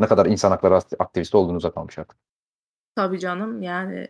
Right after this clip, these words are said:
Speaker 2: insan haklarını kurtardı orada. Şu an Katar mesela gayet modern bir ülke haline geldi. Hamilton gökkuşağı,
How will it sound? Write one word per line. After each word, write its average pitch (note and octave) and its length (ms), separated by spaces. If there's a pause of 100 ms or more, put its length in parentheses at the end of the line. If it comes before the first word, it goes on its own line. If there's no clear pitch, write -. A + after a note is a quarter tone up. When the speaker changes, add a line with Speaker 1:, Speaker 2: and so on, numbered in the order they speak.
Speaker 2:
insan F#3 320
haklarını F3+ 480
kurtardı G#3+ 560
orada. F3 300
Şu F3 140
an E3+ 180
Katar F3+ 380
mesela F3 520
gayet F3 520
modern F#3 480
bir F3+ 120
ülke F#3+ 220
haline E3+ 420
geldi. D#3 400
Hamilton E3+ 500
gökkuşağı, F3+ 720